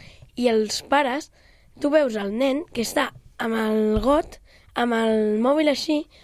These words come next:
en comptes de parlar, estan aquí. I hem arribat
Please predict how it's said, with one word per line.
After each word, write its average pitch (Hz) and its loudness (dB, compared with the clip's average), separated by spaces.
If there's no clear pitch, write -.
en 233 -4
comptes 285 0
de 294 0
parlar, 285 0
estan 247 -4
aquí. 254 -4
I 247 0
hem 285 2
arribat 311 2